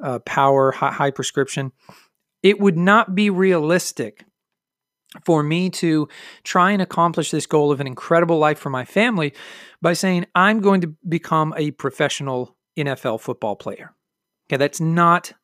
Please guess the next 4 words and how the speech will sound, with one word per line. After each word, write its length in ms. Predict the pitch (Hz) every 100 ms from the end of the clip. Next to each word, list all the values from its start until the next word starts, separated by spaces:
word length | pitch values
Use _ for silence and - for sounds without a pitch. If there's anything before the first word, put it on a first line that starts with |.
| -
realistic. 760 | 127 143 135 127 - - - _ _ _ _ _ _ - _ _ _ _ _ _ _ _ _
But 200 | 135 214
listen, 380 | 233 240 143 127 _ _ _ _ _ 147
okay, 300 | 156 151